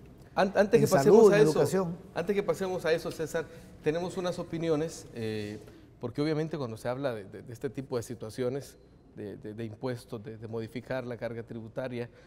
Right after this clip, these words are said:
Speaker 1: eh, siempre hay reacciones. Hay quienes están a favor, hay quienes están no muy a favor, hay quienes apoyan a medias,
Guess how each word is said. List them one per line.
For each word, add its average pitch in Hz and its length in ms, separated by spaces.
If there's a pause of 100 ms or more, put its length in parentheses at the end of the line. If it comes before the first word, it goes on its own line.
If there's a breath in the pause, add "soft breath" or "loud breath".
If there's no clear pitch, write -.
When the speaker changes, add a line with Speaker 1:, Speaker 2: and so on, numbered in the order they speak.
(160 loud breath)
Speaker 1:
eh, 107 580
siempre 190 280
hay 190 40
reacciones. 170 680 (580)
Hay 117 80
quienes 123 240
están 117 340
a 107 60
favor, 190 300
hay 143 60
quienes 110 200
están 101 920
no 120 100
muy 123 120
a 127 60
favor, 214 260
hay 170 60
quienes 143 220
apoyan 127 360
a 131 40
medias, 180 400